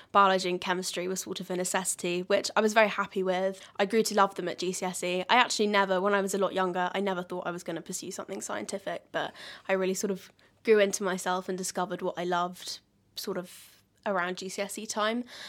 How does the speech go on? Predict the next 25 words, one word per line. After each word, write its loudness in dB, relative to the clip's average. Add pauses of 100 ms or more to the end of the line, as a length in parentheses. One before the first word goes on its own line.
(200)
And 4
for -2
my 4
third 6
choice, 4
though, 4
I 4
feel 0
like 2
there 4
was 0
definitely -2
a 0
bit 0
of -14
pressure -4
for -2
it -6
to -12
be -4
something -4
like -4
maths, -2
because -6
that -2